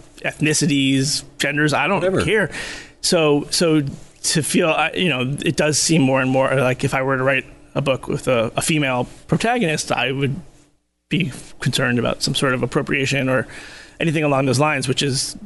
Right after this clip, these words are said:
Speaker 1: really antithetical to why I got into storytelling.
Speaker 2: Yeah. And antithetical to what we've always been taught from Martin Luther King.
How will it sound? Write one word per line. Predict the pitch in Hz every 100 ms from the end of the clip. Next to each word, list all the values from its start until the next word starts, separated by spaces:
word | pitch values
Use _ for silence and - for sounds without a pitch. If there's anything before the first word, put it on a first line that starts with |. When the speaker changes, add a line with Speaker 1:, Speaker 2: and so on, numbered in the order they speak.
| -
Speaker 1:
really | 156 151 165 131 113
antithetical | 123 123 185 147 127
to | 120
why | 131 151 123
I | 95 62 - - - -
got | 139
into | 117 - 131
storytelling. | - 127 - - - 160 - _ -
Speaker 2:
Yeah. | 80 - - _ _ - _ -
And | 117 113 90 - - _ _ _ _ _ _ _ _ _ -
antithetical | 110 98 101 87 - 82
to | - 82 78 71 - - - _ _ _ _ _
what | 101 95 -
we've | 95 85
always | 85 80
been | - 78
taught | - 85 80 -
from | 78 76
Martin | 82 85
Luther | 87 85
King. | 80 82 -